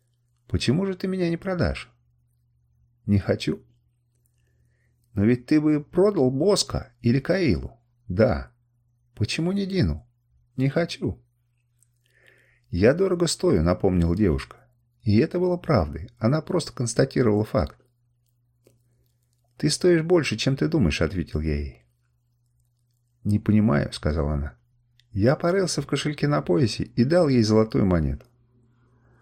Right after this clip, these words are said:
«Возьми это и поезжай в свою Тарию, найди свой дом и будь свободна». Внезапно она разрыдалась, потом упала на колени у лап Каилы, зажав золотую монету в левой руке.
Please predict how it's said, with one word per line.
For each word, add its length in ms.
«Возьми 400
это 200
и 40
поезжай 420
в 60
свою 240
Тарию, 500
найди 360
свой 240
дом 220
и 40
будь 180
свободна». 560
Внезапно 500
она 180
разрыдалась, 640
потом 360
упала 260
на 120
колени 400
у 80
лап 260
Каилы, 520
зажав 360
золотую 380
монету 400
в 60
левой 220
руке. 360